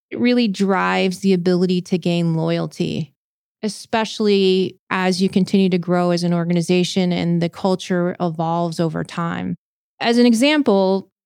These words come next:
we share our company financials,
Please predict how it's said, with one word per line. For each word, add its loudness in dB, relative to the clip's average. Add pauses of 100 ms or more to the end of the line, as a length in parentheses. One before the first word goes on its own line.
(100)
we 4
share 0 (100)
our -2
company 2
financials, -2